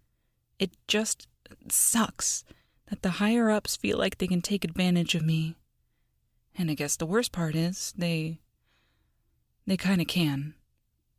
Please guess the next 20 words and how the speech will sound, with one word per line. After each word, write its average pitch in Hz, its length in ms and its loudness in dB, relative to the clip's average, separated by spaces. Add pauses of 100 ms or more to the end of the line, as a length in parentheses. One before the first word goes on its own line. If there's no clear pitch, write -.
(1000)
Why 185 260 2
don't 180 280 2
I 226 80 4
just 233 200 2
stand 226 260 4
up 226 160 0
to 233 100 2
them? 254 320 4 (1300)
Oh, 214 220 4
babe, 160 340 -2 (1080)
you 202 180 2
know 214 180 6
how 175 200 2
I 156 100 2
am. 160 540 -2 (840)
I, - 260 -6
I'm 180 200 -2
terrified 170 600 -2
of - 100 -10
conflict. 156 760 -4